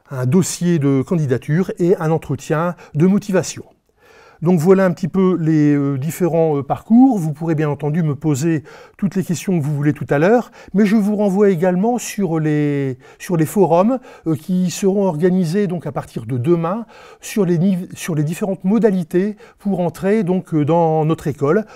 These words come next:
aux différents niveaux, au niveau bac ou au niveau, euh, bac plus trois.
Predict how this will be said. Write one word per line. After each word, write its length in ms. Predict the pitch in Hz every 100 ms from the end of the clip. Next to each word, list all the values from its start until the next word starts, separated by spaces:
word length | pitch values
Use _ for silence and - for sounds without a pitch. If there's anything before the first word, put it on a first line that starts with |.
| -
aux 100 | 233
différents 400 | 226 - 208 190
niveaux, 420 | 170 127 156 226 -
au 100 | 254
niveau 240 | 254 180 165
bac 400 | 135 175 - - - -
ou 160 | 226 247
au 80 |
niveau, 440 | 196 165 143 160 160 - - 175
euh, 200 | 160 147
bac 180 | 202 -
plus 180 | 175
trois. 260 | - -